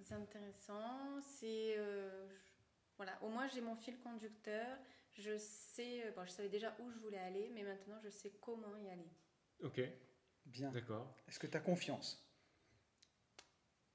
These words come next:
Speaker 3: dans le
Speaker 1: Oui.
Speaker 3: futur ?
Speaker 1: J'ai confiance dans le futur.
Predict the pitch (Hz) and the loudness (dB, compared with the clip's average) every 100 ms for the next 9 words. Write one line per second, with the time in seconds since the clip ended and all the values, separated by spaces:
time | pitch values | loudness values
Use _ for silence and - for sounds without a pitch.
0 | _ 139 135 135 214 285 262 120 - - | _ -2 2 4 6 6 6 4 0 -6
1 | - - _ - 220 247 285 302 294 269 | -18 -20 _ -2 0 4 4 6 6 4
2 | 254 - 226 - - 254 285 311 | 2 -2 -6 -4 -2 2 4 4